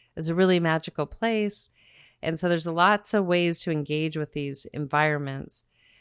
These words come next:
And you can do the f-, full enchilada, get the whole meal and,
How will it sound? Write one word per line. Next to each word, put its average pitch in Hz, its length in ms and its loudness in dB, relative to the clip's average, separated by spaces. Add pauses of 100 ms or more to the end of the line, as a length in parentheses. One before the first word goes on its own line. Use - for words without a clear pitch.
(120)
And 147 720 -2
you 147 180 -10
can 151 160 -10
do 147 140 -10
the 139 120 -12
f-, - 120 -18 (140)
full 185 420 4
enchilada, 165 800 0
get 156 140 -6
the 156 80 -8
whole 156 160 -4
meal 160 520 -2
and, 139 300 -8